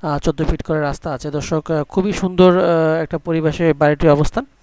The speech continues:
আহ, দর্শক, আহ, নিচতলাটা কমপ্লিট করে, আহ, বাড়ির মালিক থাকছেন এবং, আহ, বাকি যে ফ্লোরগুলো আছে সেটা ক-, এখনো আনকমপ্লিট। So, এই অবস্থায় যদি আপনারা, আহ, এই বাড়িটি কিনতে চান, নির্মাণাধীন অবস্থায় আছে এখন। আম, এই বাড়িটির, আহ,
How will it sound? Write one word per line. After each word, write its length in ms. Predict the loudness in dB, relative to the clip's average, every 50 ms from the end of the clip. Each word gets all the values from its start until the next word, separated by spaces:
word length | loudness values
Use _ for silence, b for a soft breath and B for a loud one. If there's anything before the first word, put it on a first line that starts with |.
| B B B B B B B B B B
আহ, 280 | -6 -4 -4 -2 -2 0
দর্শক, 480 | 0 0 0 4 4 4 4 4 2
আহ, 280 | -2 -2 0 -2 -2 -2
নিচতলাটা 460 | 0 0 2 2 2 0 2 0 0
কমপ্লিট 340 | 0 0 0 0 0 -2 0
করে, 320 | -2 -2 0 0 0 -2
আহ, 360 | -2 -4 -4 -4 -4 -4 -6 -6
বাড়ির 280 | -6 -6 -6 -6 -6
মালিক 240 | -8 -8 -10 -10 -8 -6
থাকছেন 380 | -8 -8 -8 -12 -16 -14 -14
এবং, 200 | -12 -12 -10 -12
আহ, 180 | -10 -10 -10 -6
বাকি 300 | -6 -6 -8 -6 -10 -12
যে 140 | -10 -10 -12
ফ্লোরগুলো 380 | -8 -8 -8 -8 -6 -6 -6
আছে 200 | -6 -6 -8 -12
সেটা 200 | -16 -12 -12 -12
ক-, 80 | -12 -10
এখনো 300 | -12 -12 -10 -12 -12 -12
আনকমপ্লিট। 580 | -12 -12 -12 -14 -14 -14 -12 -12 -12 -14 -14 -20 B B B B B B B B _ _ -20 -20 -14 -14
So, 60 | -14 -12 -10
এই 180 | -8 -4 -2 -2
অবস্থায় 420 | -2 -2 -2 -4 -4 -4 -8 -10
যদি 240 | -10 -10 -10 -8 -10
আপনারা, 420 | -10 -8 -8 -10 -8 -8 -8 -10
আহ, 300 | -10 -12 -12 -12 -12 -12
এই 160 | -10 -10 -10 -8
বাড়িটি 300 | -8 -8 -6 -6 -6 -6
কিনতে 280 | -6 -12 -14 -14 -14
চান, 160 | -12 -12 -12
নির্মাণাধীন 440 | -12 -12 -12 -10 -8 -8 -6 -6 -6
অবস্থায় 400 | -6 -6 -6 -8 -10 -10 -8 -6
আছে 240 | -4 -4 -4 -6 -8
এখন। 220 | -10 -10 -12 -14 -14 B B B B B B B B B B
আম, 380 | -4 -4 -4 -4 -4 -8 -14 -14 -10
এই 140 | -10 -8
বাড়িটির, 580 | -6 -4 -4 -4 -4 -4 -4 -4 -6 -6 -6
আহ, 40 | -4